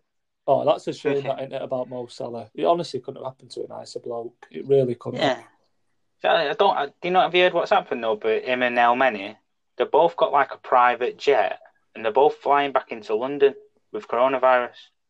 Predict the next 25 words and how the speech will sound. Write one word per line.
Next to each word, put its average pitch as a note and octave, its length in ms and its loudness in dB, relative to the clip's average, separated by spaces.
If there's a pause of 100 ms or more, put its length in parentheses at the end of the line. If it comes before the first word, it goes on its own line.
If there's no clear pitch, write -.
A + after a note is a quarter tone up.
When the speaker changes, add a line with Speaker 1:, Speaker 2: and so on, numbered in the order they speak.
(220)
Speaker 1:
They C#3+ 80 2
both A3+ 280 2
got A#2+ 140 -6
it? A2+ 120 -6
Speaker 2:
How C3 100 2
ri-, C3+ 80 -4 (680)
yeah. E3+ 240 0 (640)
From A#2+ 160 -12
the A#2+ 80 -6
Egyptians C#3+ 500 -6
thing. C3 280 -4
How, C3+ 180 4
how D#3+ 220 2
ridiculous E3 500 -4
is G#2 80 -10
that? C3+ 220 -2 (480)
Speaker 1:
Oh, - 160 -18
Speaker 2:
Being D3 160 4
Speaker 1:
what C#3+ 60 2
Speaker 2:
allowed D3+ 180 6
to B2+ 60 -8 (100)
Speaker 1:
fucking - 40 -8
Speaker 2:
fly A2+ 180 4
Speaker 1:
shit. G#2+ 80 4
Speaker 2:
back. C#3 320 0